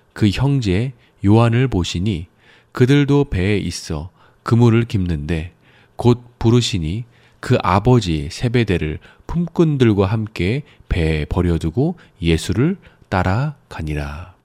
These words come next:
베드로와 달리 야고보와 요한은요, 직원을 고용해서 물고기를 잡을 정도로 어업사업을 크게 하는 좀 부유한 집안이었습니다. 아마 여러 척의 배와 품꾼을 가진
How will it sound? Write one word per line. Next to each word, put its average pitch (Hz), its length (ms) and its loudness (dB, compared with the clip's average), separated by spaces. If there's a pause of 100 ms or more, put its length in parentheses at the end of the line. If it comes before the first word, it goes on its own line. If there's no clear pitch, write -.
(840)
베드로와 143 440 2
달리 98 580 0
야고보와 85 800 0
요한은요, 90 600 -2 (100)
직원을 147 840 2
고용해서 107 800 -2 (600)
물고기를 123 560 2
잡을 101 320 0
정도로 90 560 -4
어업사업을 110 840 0
크게 - 300 0
하는 92 340 0
좀 82 240 -6
부유한 107 540 0 (280)
집안이었습니다. 87 1040 -4 (540)
아마 104 260 2
여러 117 240 4
척의 151 360 2
배와 90 600 2
품꾼을 135 1040 0
가진 80 460 -4